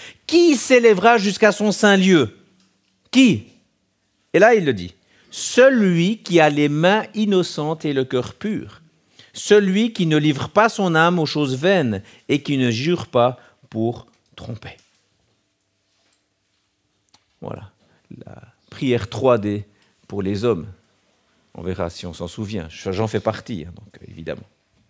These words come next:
Et j'aimerais encore attirer l'attention sur le fait que le texte dit clairement, vous pouvez regarder dans vos Bibles, hein, « Je veux donc que les hommes prient. » Je veux donc que les hommes prient.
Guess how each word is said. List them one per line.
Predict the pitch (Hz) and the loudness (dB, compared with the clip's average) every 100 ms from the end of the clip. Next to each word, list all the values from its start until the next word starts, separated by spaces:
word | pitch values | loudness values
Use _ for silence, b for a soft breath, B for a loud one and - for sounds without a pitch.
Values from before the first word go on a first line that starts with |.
| _ _ b b b b b b b b b b | _ _ b b b b b b b b b b
Et | |
j'aimerais | 151 233 254 | 2 4 4
encore | 247 214 202 - | 4 2 0 -2
attirer | 190 180 156 | -2 0 2
l'attention | 123 120 175 - 247 | 2 2 -4 -2 -4
sur | - 160 | -2 0
le | 156 | 2
fait | 196 247 - | 4 2 4
que | 170 | 2
le | 160 160 | 2 2
texte | 233 226 - 180 | 2 2 0 2
dit | 165 131 127 | 2 0 -6
clairement, | - 160 180 180 208 294 277 _ - | 0 4 4 4 2 2 -2 _ -20
vous | 113 113 | -16 -10
pouvez | 95 98 | -6 -6
regarder | 92 107 170 196 185 | -6 -4 0 0 0
dans | 120 | -2
vos | 104 165 | -2 -4
Bibles, | 240 107 | -4 -4
hein, « | 143 - b b b b | -8 -10 b b b b
Je | 113 120 190 | -2 4 6
veux | 196 165 151 175 294 320 302 202 | 6 4 0 4 6 6 4 0
donc | 120 123 214 247 285 240 - | -6 2 4 4 2 0 0
que | 202 | 4
les | 202 208 180 | 6 6 6
hommes | 214 214 190 | 4 2 0
prient. » | 214 202 107 - _ _ _ _ _ - | 0 0 -2 -10 _ _ _ _ _ -12
Je | 107 165 175 - | 0 2 2 -2
veux | 104 110 151 190 202 269 - | -8 -2 4 6 6 2 -8
donc | 131 123 151 151 196 - | -6 0 2 0 -4 -6
que | - | 0
les | 165 160 151 | 4 4 4
hommes | 143 151 143 | 2 2 -2
prient. | 127 - 165 104 | -4 -2 -2 -2